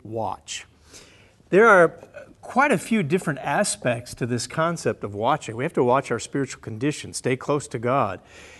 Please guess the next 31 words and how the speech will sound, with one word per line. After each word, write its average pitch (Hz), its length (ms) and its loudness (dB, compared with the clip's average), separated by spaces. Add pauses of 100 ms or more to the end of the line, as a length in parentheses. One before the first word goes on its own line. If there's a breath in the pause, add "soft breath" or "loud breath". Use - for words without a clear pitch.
(240 loud breath)
But 175 200 8
in 214 120 6
these 202 180 2
times 196 400 0
we 131 140 0
live, 123 560 2
Christ 175 440 0
also 156 500 4
fo-, 120 440 -2
focused 165 400 -2
on 123 140 -6
another 139 440 -2
aspect 107 680 -10 (220 soft breath)
of 107 140 -10
watching. 120 580 -2 (360 loud breath)
Matthew 160 300 2
twenty-four, 143 520 0
verse 123 260 -4
six, - 420 -2
he - 160 -4
zeroes 151 560 6
in 160 300 6
on 127 480 -4 (420 loud breath)
these 170 340 2
types 110 300 -4
of 104 80 -6
things. 104 440 -12 (380 soft breath)
Wars, 107 680 6 (400 soft breath)
rumors 143 500 2
of 98 140 -2
wars. 95 580 -6